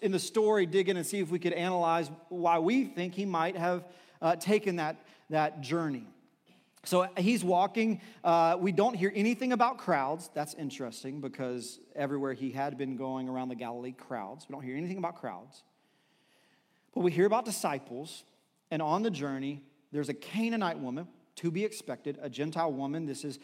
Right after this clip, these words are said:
a region that Canaanites would have lived in. Uh, there's a Canaanite woman, a Gentile woman, and she starts shouting, "Lord."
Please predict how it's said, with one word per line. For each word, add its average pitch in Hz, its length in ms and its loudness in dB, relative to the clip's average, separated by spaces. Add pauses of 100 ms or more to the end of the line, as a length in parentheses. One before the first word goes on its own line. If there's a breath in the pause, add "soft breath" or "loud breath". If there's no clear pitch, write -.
(220 loud breath)
a 135 100 -2
region 156 480 -2
that 139 160 -4
Canaanites 147 540 -6
would 147 180 -2
have 165 140 -6
lived 131 280 -6
in. 123 200 -12 (640 soft breath)
Uh, 143 200 -2 (120)
there's 147 220 -2
a 131 60 -8
Canaanite 240 560 0
woman, 151 240 -4
a 143 80 -4
Gentile 202 440 0
woman, 151 280 -4
and 139 80 -8
she 196 180 -6
starts 160 500 -4 (380 soft breath)
shouting, 190 880 0 (880)
"Lord." 208 800 6